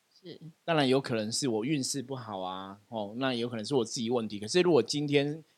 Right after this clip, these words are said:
Speaker 2: 其实不是你运势不好，而是你，因为你工-，
Speaker 1: 做事的方法。
Speaker 2: 对，你工作都可能都懒惰啊，然后你也没有很积极，那你都觉得每个人都讨厌你。像我们就有一些客人就会这样，比方说他觉得他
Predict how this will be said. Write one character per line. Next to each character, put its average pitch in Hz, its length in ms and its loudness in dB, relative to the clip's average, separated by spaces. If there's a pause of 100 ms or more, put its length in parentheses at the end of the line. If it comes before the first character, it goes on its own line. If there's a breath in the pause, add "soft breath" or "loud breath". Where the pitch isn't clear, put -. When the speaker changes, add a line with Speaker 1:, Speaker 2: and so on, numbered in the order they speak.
(100)
Speaker 2:
其 131 180 0
实 135 160 4
不 135 160 -2
是 160 160 2
你 110 120 0
运 139 200 2
势 131 120 -6
不 135 100 -8
好， 107 160 -4
而 120 60 -4
是 160 100 -4
你， 113 220 -2 (400)
因 208 80 0
为 226 80 6
你 151 60 2
工-， - 0 - (180)
Speaker 1:
做 214 100 6
事 180 60 0
的 175 60 -6
方 180 260 -6
法。 - 200 -12
Speaker 2:
对， 247 80 0
你 196 60 2
工 233 180 2
作 233 120 2
都 214 240 4
可 214 180 -6
能 127 140 0
都 180 360 4
懒 107 300 -2
惰 123 320 2
啊， 113 220 -4
然 127 100 -2
后 165 60 0
你 165 80 -2
也 117 60 0
没 135 100 0
有 143 60 2
很 110 180 -4
积 131 240 -4
极， 113 180 -6
那 147 120 -2
你 139 100 -2
都 135 100 0
觉 127 160 -2
得 117 60 4
每 113 140 0
个 110 100 -2
人 117 60 -2
都 131 80 -2
讨 98 240 -10
厌 120 260 0
你。 92 120 -20 (420)
像 160 180 0
我 110 80 2
们 107 160 -2
就 143 160 2
有 107 160 0
一 - 20 -2
些 127 160 -2
客 143 180 -4
人 110 80 -4
就 110 60 -4
会 117 80 -2
这 127 80 -6
样， 110 100 -6
比 104 60 -8
方 101 100 -10
说 135 140 0
他 135 80 4
觉 123 160 0
得 113 60 2
他 123 180 2